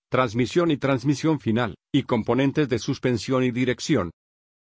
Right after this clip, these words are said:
Una plataforma de un vehículo de carrocería unitaria incluye todos los componentes principales de chapa metálica que forman la estructura de soporte de carga del vehículo,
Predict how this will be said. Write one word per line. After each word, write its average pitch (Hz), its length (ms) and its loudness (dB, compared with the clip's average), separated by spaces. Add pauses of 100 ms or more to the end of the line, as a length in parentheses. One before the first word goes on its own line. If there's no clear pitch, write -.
Una 175 220 2
plataforma 127 640 0
de 107 100 2
un 117 160 2
vehículo 127 440 0
de 113 80 0
carrocería 120 680 0
unitaria 123 560 0
incluye 120 480 0
todos 160 460 -2
los 127 160 -2
componentes 127 640 0
principales 135 640 -2
de 123 120 2
chapa 139 300 -2
metálica 127 520 0
que 123 180 -2
forman 151 360 0
la 127 120 2
estructura 123 560 0
de 120 100 0
soporte 127 500 0
de 107 140 -2
carga 120 340 0
del 98 200 -2
vehículo, 123 500 0